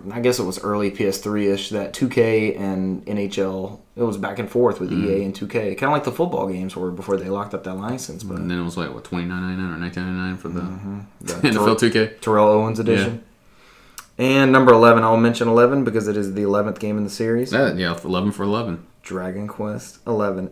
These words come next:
Speaker 1: Echoes of an
Speaker 2: Mm-hmm.
Speaker 1: Exclusive Age. Elusive Age. Not exclusive
Speaker 2: Yeah,
Speaker 1: edition.
Speaker 2: it's very elusive. Elusive amount of people bought this.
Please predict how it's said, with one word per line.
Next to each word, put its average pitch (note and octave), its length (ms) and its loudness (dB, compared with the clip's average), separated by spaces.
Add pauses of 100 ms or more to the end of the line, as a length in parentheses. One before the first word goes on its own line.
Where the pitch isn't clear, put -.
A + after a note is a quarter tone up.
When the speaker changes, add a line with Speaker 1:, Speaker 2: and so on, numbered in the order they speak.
(100)
Speaker 1:
Echoes A2 400 -2
of A2+ 160 -4
an G#2+ 80 -2
Speaker 2:
Mm-hmm. F#2 160 -4
Speaker 1:
Exclusive G#2 840 0
Age. F#2 540 -10 (160)
Elusive G2+ 640 -2
Age. F#2 460 -12 (340)
Not - 220 -4
exclusive A#2+ 680 -2
Speaker 2:
Yeah, F2+ 240 2
Speaker 1:
edition. F2 240 -8
Speaker 2:
it's F#2+ 100 -14
very G2 220 2
elusive. F#2 580 -2
Elusive F2+ 400 -6
amount F2+ 160 -4
of F2+ 60 -8
people F#2 180 -6
bought F2 240 -10
this. F#2 280 -12